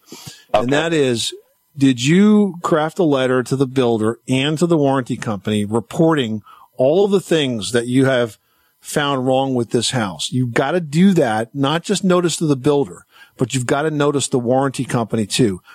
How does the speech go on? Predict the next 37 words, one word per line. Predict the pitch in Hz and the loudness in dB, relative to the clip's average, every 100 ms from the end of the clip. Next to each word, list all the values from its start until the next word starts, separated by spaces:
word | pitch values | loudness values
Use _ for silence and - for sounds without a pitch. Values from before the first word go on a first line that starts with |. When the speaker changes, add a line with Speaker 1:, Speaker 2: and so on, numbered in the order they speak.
| _ | _
Speaker 2:
because | - 120 123 | -6 -2 0
notice | 127 135 170 - | 0 2 0 0
to | 156 | 0
the | 127 | -2
builder | 110 123 170 196 131 98 95 | -2 0 2 0 -2 -6 -8
does | 98 120 107 | -2 -2 0
not | 131 135 139 143 _ _ _ _ _ _ - | 0 2 0 -4 _ _ _ _ _ _ -10
constitute | - 151 156 - 135 143 131 131 | -2 0 0 -2 -2 2 2 0
notice | 147 135 139 131 | 0 2 2 0
to | - | -2
the | 117 | 0
warranty | 113 127 139 147 127 | 2 2 2 0 -4
company. | 104 107 92 85 | -6 -8 -8 -12
So | 82 - | -8 0
you | 123 | 2
have | 127 151 | 2 -2
to | - | -2
notice | 139 135 135 127 | 0 2 2 -2
both | - - 156 175 165 | -6 -4 0 0 -2
of | 123 | -4
them | 110 107 110 139 | -2 -2 -4 -4
before | 131 123 - 185 202 208 190 | -4 -4 -2 0 2 2 0
this | 160 135 | -2 -2
year | 151 156 151 | 2 4 4
is | 127 | 2
up. | 143 117 - | 2 0 -4
So | - 117 | -2 -2
it | |
sounds | 110 151 160 147 | 0 0 0 -2
like | - | -6
you're | 131 | -2
getting | 143 127 | 0 0
very | 127 156 | 0 0
close | 151 175 165 | 0 0 0
to | - | 0
that | 135 110 | -2 -2
now. | 104 104 101 110 | -2 -4 -2 -4